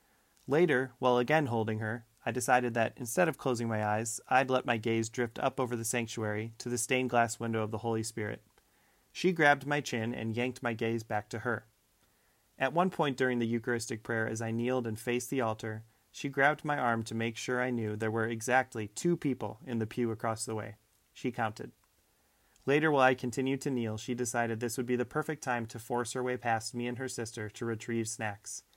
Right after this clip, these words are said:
Let's scale some family members. It would be easy to get frustrated as these little interruptions pile up. And believe me, patience is a virtue I'm still relearning,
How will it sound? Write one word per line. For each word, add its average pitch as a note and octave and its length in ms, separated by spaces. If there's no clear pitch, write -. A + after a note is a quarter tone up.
Let's G3 220
scale A#2 300
some C#3 160
family D3+ 320
members. G#2 500
It F3+ 80
would G#3 140
be G#3 100
easy D#3+ 240
to D3+ 140
get C#3 180
frustrated A2+ 480
as A2 160
these A#2 180
little A#2+ 240
interruptions A2+ 560
pile G#2+ 320
up. - 140
And B2+ 120
believe B2+ 300
me, A2 200
patience C#3+ 380
is D3+ 80
a C#3+ 80
virtue A#2+ 340
I'm A2+ 140
still A#2+ 260
relearning, A2 520